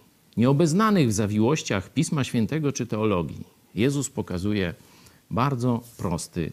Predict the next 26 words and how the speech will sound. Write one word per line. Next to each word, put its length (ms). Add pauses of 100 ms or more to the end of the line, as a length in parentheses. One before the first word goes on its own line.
test. 500 (680)
Zobacz, 380
owoc 360
ich 140
życia. 320 (880)
Czyli 180
po 140
pierwsze, 400 (640)
zobacz, 400
jak 200
on 120
prowadzi 520
swoje 360
sprawy. 460 (560)
Te 120
testy 400
później 380
są 200
pokazane 640 (520)
w, 260
mm, 600
tych 340 (160)
warunkach, 640
kwalifikacjach 840
przywódców 600
chrześcijańskich. 840